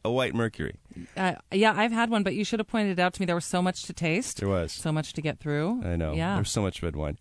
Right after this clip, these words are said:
Speaker 1: Anyway, uh, we have a wine here. So, um, I'm, I'm looking at this wine. It, uh,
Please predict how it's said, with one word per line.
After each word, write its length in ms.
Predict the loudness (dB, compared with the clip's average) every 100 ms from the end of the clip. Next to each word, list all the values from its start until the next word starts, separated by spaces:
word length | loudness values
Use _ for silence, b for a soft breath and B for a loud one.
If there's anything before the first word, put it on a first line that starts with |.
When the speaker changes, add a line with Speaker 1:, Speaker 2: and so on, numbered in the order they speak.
| 6
Speaker 1:
Anyway, 300 | 6 6 2 B B
uh, 260 | 4 6 6
we 200 | 6 4
have 120 | 6
a 60 | 4
wine 320 | 4 4 4
here. 320 | 6 6 4
So, 400 | 2 2 4 2
um, 280 | 2 0 0
I'm, 240 | 0 0 -2 -4
I'm 200 | -2 0
looking 260 | 0 0
at 140 | 0 0
this 180 | -4 -2
wine. 380 | 0 0 0 -2
It, 320 | -4 -2 -2
uh, 240 | 0 0